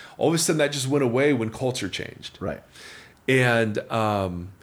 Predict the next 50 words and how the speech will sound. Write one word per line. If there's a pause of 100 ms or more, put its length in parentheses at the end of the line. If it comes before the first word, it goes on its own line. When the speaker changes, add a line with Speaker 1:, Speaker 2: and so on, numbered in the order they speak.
(240)
Speaker 1:
and
so
you
could
argue
it
either
way.
You
could
argue
on
the
one
hand,
well,
the
real
has
changed,
and
so
the
ideal
is
still
one
man,
one
wife,
one
lifetime,
but
you're
a
whole
boop-, (360)
group
of
people (200)
who,
for
whatever
reason,
have
already
not (240)
experienced
that
ideal.